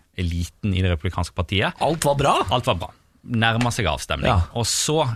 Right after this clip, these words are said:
Speaker 1: eh, kom det da en bombe fra Dan Feinstein, som er nestleder, demokrat på justiskomiteen, sa det at hun ha-, hadde blitt, eh, at det hadde kommet en kvinne til hun fra hennes heimstat, California, og sagt at Brad Kavanaugh i nitten åttito, eh, forsøkte å voldta hun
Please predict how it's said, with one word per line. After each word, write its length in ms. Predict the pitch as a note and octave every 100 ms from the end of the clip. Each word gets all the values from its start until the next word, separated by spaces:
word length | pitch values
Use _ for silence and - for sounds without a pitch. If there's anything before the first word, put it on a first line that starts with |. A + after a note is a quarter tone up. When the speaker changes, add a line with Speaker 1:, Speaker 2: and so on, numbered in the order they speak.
| -
Speaker 1:
eh, 640 | G#2 G2+ G2+ G2 F#2+ F2+
kom 280 | - A2 G#2
det 80 | F#2
da 140 | E2+ D#2+
en 100 | E2
bombe 340 | F2 D2+ E2+
fra 280 | - F2 E2
Dan 320 | E2 E2+ E2
Feinstein, 600 | D#2 F#2 F2 - G2 C3+ C3+
som 140 | F#2+
er 40 | F2+
nestleder, 560 | F#2 - E2 C#2+ E2+ F#2
demokrat 640 | F2 - - C3 - - -
på 120 | F#2+
justiskomiteen, 720 | E2 - F#2 - E2+ F#2+ F#3+ - - - -
sa 180 | - A#2
det 80 | G2
at 100 | E2+ E2+
hun 240 | C3 C#3+ -
ha-, 280 | F#2+ F#2 F2
hadde 160 | F2+ E2
blitt, 300 | E2 - -
eh, 260 | E2+ E2+ E2+
at 100 | F2 F#2+
det 100 | F2
hadde 140 | F2
kommet 220 | - F#2
en 80 | F2
kvinne 300 | - E2+ E2+
til 80 | F#2+
hun 140 | A#2+ F#3
fra 140 | G2+
hennes 340 | F2+ E2 E2 -
heimstat, 460 | - E2+ - D2+ -
California, 500 | G2 F2 G2 F#2 G2+ -
og 140 | G#2
sagt 240 | - G2 F#2+
at 160 | D#2+
Brad 220 | F2+ F2 -
Kavanaugh 420 | F#2+ F#2 C3+ C#3
i 100 | F2+
nitten 380 | F2+ E2 - E2+
åttito, 320 | D#2+ D3+ A3+ - - _ -
eh, 80 | C#3
forsøkte 460 | - A2 G#2 -
å 100 | F2
voldta 460 | D2+ D2+ D2+ F2 D2+
hun 180 | G2